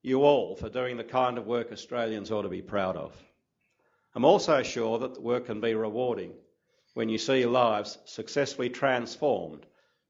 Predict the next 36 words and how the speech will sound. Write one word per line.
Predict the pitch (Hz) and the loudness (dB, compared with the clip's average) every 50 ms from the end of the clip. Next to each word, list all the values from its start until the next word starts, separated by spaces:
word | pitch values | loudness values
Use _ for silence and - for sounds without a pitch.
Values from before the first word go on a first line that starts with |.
| _ | _
by | - 107 113 113 | -6 -4 -2 -2
the | 107 110 | -2 -2
hope | - 147 151 120 104 - - - - - _ _ _ _ _ _ _ _ - | 2 2 2 2 2 0 -6 -14 -20 -20 _ _ _ _ _ _ _ _ -2
generated | - 143 147 147 139 117 113 107 101 107 104 92 | 4 6 6 6 6 4 2 0 -2 -4 -8 -6
by | 110 113 110 | -4 -4 -2
the | 101 110 | -2 -2
opportunity | 110 107 - - - - - 117 110 101 90 82 85 82 | -2 -4 -4 -6 -10 -10 -8 -6 -6 -6 -8 -10 -10 -12
to | 85 95 | -12 -8
have | 98 107 107 90 | -6 -4 -4 -4
a | 95 85 | -4 -6
fair | - - 98 95 95 92 | -4 -2 -2 0 0 0
go. | 87 98 95 92 87 78 73 - - - _ _ _ _ _ _ _ _ _ _ _ _ _ _ _ _ _ _ _ _ _ _ _ _ _ _ _ _ _ _ _ _ _ _ _ | 0 0 0 0 -2 -2 -6 -8 -14 -20 _ _ _ _ _ _ _ _ _ _ _ _ _ _ _ _ _ _ _ _ _ _ _ _ _ _ _ _ _ _ _ _ _ _ _
Now | 151 151 165 175 | 2 2 2 2
it | 165 170 | 2 0
gives | 156 156 143 - - | 0 0 0 0 -2
me | 135 131 | -2 -4
a | 127 120 | -4 -2
great | 127 135 131 131 131 135 | 0 0 0 -2 -2 0
deal | 147 143 143 139 | 0 0 0 0
of | 127 - | 2 4
pleasure | - 143 139 117 98 98 | 4 4 4 0 -6 -12
to | - - 110 | -12 -12 -10
launch | 110 123 127 123 117 - - | -6 -6 -6 -6 -8 -10 -12
the | - 104 | -12 -8
book, | 98 113 90 - - - - _ _ _ _ _ _ _ - | -6 -6 -6 -8 -10 -16 -20 _ _ _ _ _ _ _ -4
Refugees, | 123 139 151 151 151 156 143 - 107 117 107 104 104 104 107 - - - _ _ _ _ _ _ _ _ _ _ _ _ _ - | 0 2 2 2 0 -2 -6 -4 -4 -4 -4 -4 -4 -6 -8 -10 -14 -16 _ _ _ _ _ _ _ _ _ _ _ _ _ 0
Why | 127 120 123 | 2 2 2
Seeking | 120 - 143 143 143 143 139 127 127 | 2 2 0 0 0 -2 -4 -4 -4
Asylum | 123 - - 131 123 123 120 120 113 110 | -4 -2 -2 0 2 2 2 0 -2 -4
is | 107 101 107 | -8 -10 -6
Legal | 110 117 113 104 92 107 104 110 117 - - - | -4 -2 -2 -2 -2 -6 -8 -8 -10 -12 -16 -14
and | 113 98 | -12 -10
Australia | 98 - - - 117 113 110 110 110 104 | -10 -6 -2 2 4 4 4 4 2 -2
Policies | - - 120 107 104 101 - - 98 87 98 | -2 -2 -2 -2 -2 -4 -6 -8 -10 -8 -8
Are | 95 | -8
Not. | 98 92 80 73 - | -6 -8 -8 -8 -10